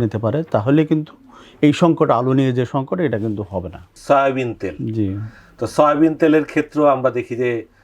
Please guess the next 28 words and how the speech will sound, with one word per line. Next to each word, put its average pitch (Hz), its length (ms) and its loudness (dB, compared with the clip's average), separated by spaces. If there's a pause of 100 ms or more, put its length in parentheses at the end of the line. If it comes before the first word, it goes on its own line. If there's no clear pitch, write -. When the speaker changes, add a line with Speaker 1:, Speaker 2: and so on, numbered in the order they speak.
(380)
Speaker 2:
সারা 110 300 0
বছরই 127 560 0
একই 120 340 0
অবস্থা 117 280 -6
চলতে 113 380 -6
থাকে। 113 200 -4 (460)
দুহাজার 110 400 0
চব্বিশ 113 360 -2
সালের 123 320 2
নয় 117 280 2
ডিসেম্বর, 120 540 -4 (240)
আমার 98 240 -4
যদি 98 220 -10
হিসেব 104 200 -4 (460)
থাকে, 92 240 -6 (280)
Speaker 1:
জি। 101 100 0 (180)
Speaker 2:
যে 101 100 4 (380)
সয়াবিন 110 280 2
তেলের 110 260 0
দাম 135 120 4
লিটারে 120 400 2
আট 113 220 0 (280)
টাকা 110 220 -2 (120)
বাড়ানো 85 360 -6
হয়েছিল, 90 300 -12 (540)
তারপরে 131 360 4
সংকট, 113 420 -4 (480)
আবার 123 340 4